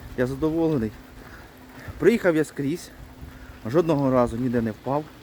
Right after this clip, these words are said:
Щеплення з ґрунтом чудове. Задніх зірочок вистачає,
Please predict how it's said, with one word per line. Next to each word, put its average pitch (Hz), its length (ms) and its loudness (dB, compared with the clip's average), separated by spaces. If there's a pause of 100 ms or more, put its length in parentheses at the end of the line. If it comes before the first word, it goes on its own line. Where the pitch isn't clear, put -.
(640)
Щеплення 139 540 4
з 113 60 -2
ґрунтом 120 440 2 (720)
чудове. 123 460 4 (2500)
Задніх 180 300 6
зірочок 151 420 2
вистачає, 139 580 4